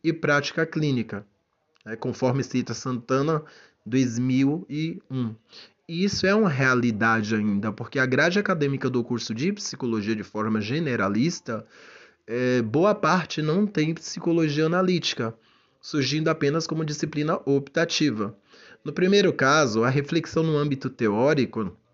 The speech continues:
ela tem se dado em grupos de estudo, em cursos de extensão, especialização, ou formação por meio de pesquisa sobre outras linguagens, verbal, corporal, artística,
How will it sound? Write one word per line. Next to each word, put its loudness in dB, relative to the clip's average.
ela -6
tem -2
se -6
dado 2
em 0
grupos 2
de 0
estudo, 2
em 2
cursos -4
de -2
extensão, -4
especialização, -2
ou -4
formação 0
por -2
meio 2
de -2
pesquisa -6
sobre 0
outras -2
linguagens, 0
verbal, 2
corporal, 0
artística, -2